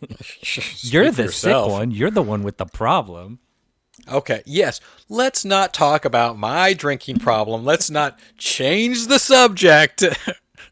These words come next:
Speaker 1: Oh, cla-, that's classic behavior from a person in trouble, is to deflect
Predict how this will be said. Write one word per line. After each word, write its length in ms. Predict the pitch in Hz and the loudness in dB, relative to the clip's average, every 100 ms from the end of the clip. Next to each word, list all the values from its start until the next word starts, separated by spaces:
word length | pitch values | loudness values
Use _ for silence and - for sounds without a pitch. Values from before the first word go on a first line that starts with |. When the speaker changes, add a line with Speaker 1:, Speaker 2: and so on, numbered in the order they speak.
| _ _ - _ _ - - _ _ _ _ _ - - - - - - - - - | _ _ -20 _ _ -20 -20 _ _ _ _ _ -16 -14 -14 -20 -20 -20 -20 -20 -12
Speaker 1:
Oh, 300 | 143 127 110 | -2 2 2
cla-, 360 | - - 139 143 | 0 4 4 4
that's 260 | 139 139 - | 2 0 -2
classic 540 | - 147 143 135 139 | -4 2 2 2 -4
behavior 560 | - 117 117 113 110 101 | -6 -2 -2 0 -2 -4
from 260 | - 104 | -6 -8
a 80 | 110 | -8
person 380 | 113 120 110 113 | -6 -4 -4 -6
in 80 | 104 | -10
trouble, 440 | - 113 101 95 | -4 -4 -2 -6
is 100 | 92 | -8
to 180 | - 104 | -6 -8
deflect 800 | 90 104 - 131 123 139 - - | -10 -12 -12 -2 0 0 -4 -14